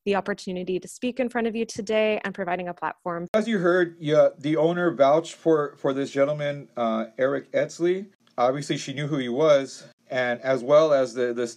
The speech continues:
Speaker 2: the city official, uh, for the, uh, for the arts programming said there was a, this was a great thing.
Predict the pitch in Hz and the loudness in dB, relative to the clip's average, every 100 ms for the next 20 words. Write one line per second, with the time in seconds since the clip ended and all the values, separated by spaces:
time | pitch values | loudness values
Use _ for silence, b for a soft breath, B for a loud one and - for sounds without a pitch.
0 | _ - 120 110 - 135 117 139 151 147 | _ -6 -6 -4 -4 -2 -4 -4 -4 0
1 | 113 107 _ - 110 110 107 - 110 107 | -2 -2 _ -8 -2 -2 -2 -4 -4 -2
2 | 104 98 98 98 113 107 123 180 - 147 | -2 0 -2 -4 -4 2 2 2 0 -2
3 | 120 117 110 110 110 b b b _ - | 0 -2 -2 -8 -12 b b b _ -2
4 | 127 135 127 131 - 123 127 117 113 123 | 0 -2 -4 -8 -8 -8 -6 -8 -2 -2
5 | 113 113 143 110 | -2 -4 -8 -8